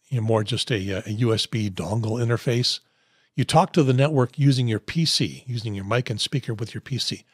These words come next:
No R F involved at all. Uh, why would you want to use a hotspot or a U S B dongle?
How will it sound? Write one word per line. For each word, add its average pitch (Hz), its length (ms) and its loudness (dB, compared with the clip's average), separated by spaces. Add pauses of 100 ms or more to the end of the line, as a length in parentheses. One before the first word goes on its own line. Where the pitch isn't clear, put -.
(280)
No 175 200 8
R 165 140 6
F 165 160 -2
involved 123 340 2
at 120 60 0
all. 117 260 -4 (600)
Uh, 113 200 2
why 127 560 4 (560)
would 131 160 2
you 131 60 2
want 110 180 2
to 110 80 0
use 131 400 6
a 107 60 2
hotspot 101 560 0
or 98 140 -4
a 101 60 -4
U 107 160 -2
S 95 140 -6
B 107 120 -6
dongle? 87 360 -10